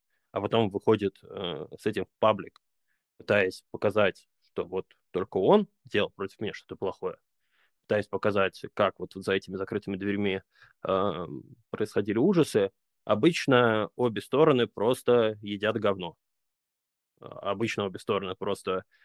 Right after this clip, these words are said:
а, получают свою волну ненависти, свою порцию этой ненависти. А,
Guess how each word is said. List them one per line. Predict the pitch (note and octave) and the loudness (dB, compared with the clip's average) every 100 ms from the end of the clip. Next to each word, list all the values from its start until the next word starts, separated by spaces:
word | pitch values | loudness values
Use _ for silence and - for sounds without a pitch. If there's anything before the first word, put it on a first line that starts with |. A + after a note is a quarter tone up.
| _ _ | _ _
а, | F2 E2+ F2 E2+ D2+ D2 - - - | -4 -4 -6 -6 -8 -8 -12 -14 -10
получают | - G#2 A2 A2 F2 - | -4 -4 2 0 0 -8
свою | - G#2 G#2 F2+ | -4 0 0 -2
волну | F#2 F2 E2+ G2 G2 G2+ F2+ F#2 | -8 -18 -10 -2 -2 -2 -4 -6
ненависти, | G#2 G#2+ E3+ G3+ D#3+ C#3 | -6 2 4 4 2 -6
свою | - G#2 G2 G2 F#2+ _ _ | -4 -2 -2 -4 -8 _ _
порцию | - B2 - F#3 F3+ | 2 2 4 4 4
этой | F3 E3+ | 6 4
ненависти. | F3 E3+ D#3+ - D#3+ C#3+ _ _ _ _ _ | 4 4 2 2 2 2 _ _ _ _ _
А, | G#2 G#2+ G2+ F#2+ | -2 0 0 -2